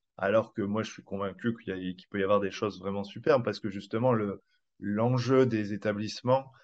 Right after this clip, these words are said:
euh, notamment des ehpad, c'est de créer, c'est des lieux de vie, donc c'est créer du lien social, en fait, créer de l'échange, créer de l'interaction.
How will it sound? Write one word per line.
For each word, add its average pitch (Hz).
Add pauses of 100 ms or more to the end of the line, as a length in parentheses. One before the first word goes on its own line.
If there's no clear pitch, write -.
(280)
euh, 104 (320)
notamment 110
des 107
ehpad, 120
c'est -
de 104 (140)
créer, 117
c'est 117
des 113
lieux 117
de 123
vie, 160
donc 113
c'est 113
créer 110
du 110
lien 113
social, 123
en 107
fait, 107
créer 110
de 104
l'échange, 127
créer 107
de 104
l'interaction. 110